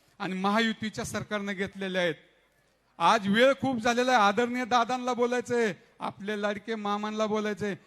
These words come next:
बोलायसाठी खूप काय आहे, खूप काय स-, बोलायसाठी आहे, पण आज मला माझं भाषण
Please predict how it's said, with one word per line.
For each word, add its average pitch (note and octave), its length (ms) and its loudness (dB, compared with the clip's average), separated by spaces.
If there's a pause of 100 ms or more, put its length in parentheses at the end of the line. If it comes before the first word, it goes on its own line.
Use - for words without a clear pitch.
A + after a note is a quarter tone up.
(220)
बोलायसाठी D4+ 540 10
खूप F4+ 320 10
काय C4 200 8
आहे, G3 260 6 (840)
खूप B3+ 320 4
काय C4+ 340 2
स-, - 160 -10 (220)
बोलायसाठी A3+ 600 -6
आहे, B3 300 10 (320)
पण A3 160 -2
आज G#3 300 6 (840)
मला F#3+ 300 -4
माझं G#3 300 -4
भाषण G3 340 -4